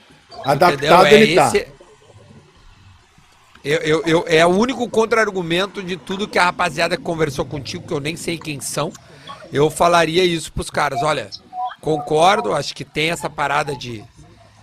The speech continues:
Speaker 2: Cara, eu tô intrigado, onde é que tu tá, Vilela?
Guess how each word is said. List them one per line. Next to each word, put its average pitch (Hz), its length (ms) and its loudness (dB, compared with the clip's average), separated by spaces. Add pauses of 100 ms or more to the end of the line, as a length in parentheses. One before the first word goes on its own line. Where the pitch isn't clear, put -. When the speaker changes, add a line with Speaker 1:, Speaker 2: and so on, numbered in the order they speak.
(160)
Speaker 2:
Cara, 151 300 -2
eu 139 140 -4
tô 185 220 -2
intrigado, 214 540 -2
onde 156 100 -4
é 202 60 -2
que - 60 -20
tu - 120 -10
tá, 208 260 6
Vilela? 190 420 -6